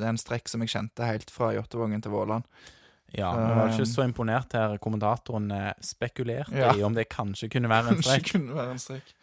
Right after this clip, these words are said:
Speaker 2: Det var vel ganske tydelig hva som skjedde med Hove.
Speaker 1: Det er ki-, kjipt, men, eh, så får noen andre sjansen da.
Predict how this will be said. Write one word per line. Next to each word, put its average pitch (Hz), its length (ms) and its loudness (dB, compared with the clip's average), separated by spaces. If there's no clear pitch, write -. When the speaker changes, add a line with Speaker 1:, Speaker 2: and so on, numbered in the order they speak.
Speaker 2:
Det 110 160 -4
var 101 120 0
vel 101 180 0
ganske 101 260 -4
tydelig 107 460 -2
hva 107 340 -4
som 117 140 -8
skjedde 110 280 -4
med 110 140 0
Hove. 110 300 2
Speaker 1:
Det 147 100 6
er 139 40 6
ki-, 120 220 0
kjipt, - 400 -2
men, 156 300 2
eh, 143 500 2
så 156 80 -4
får 180 120 2
noen 170 120 4
andre 135 240 2
sjansen 147 380 0
da. - 80 -2